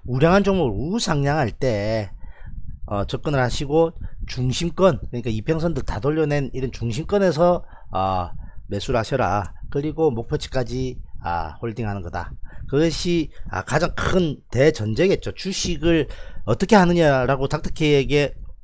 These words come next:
아, 물어본다면 그렇게 한다. 그리고 그 당시에, 아, 거래량 크게 했으면 좋겠고 기관 외국인 수급이 같이 들어와 주면 더 좋다. 시장은, 아, 상승 추세이면 더 좋다.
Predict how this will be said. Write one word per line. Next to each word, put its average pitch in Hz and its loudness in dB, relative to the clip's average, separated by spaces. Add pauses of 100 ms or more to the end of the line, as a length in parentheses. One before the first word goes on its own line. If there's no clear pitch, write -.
(160)
아, 107 -2
물어본다면 127 -2
그렇게 - -6
한다. 104 -6 (960)
그리고 165 0
그 151 0
당시에, 151 4
아, 104 0
거래량 135 0
크게 147 -2
했으면 147 -2
좋겠고 123 -2
기관 139 -2
외국인 127 -4
수급이 156 -4
같이 156 -4
들어와 139 2
주면 151 -2
더 139 -2
좋다. 113 -4 (560)
시장은, 160 6 (420)
아, 104 2
상승 143 -2 (220)
추세이면 143 -2
더 139 -2
좋다. 107 -6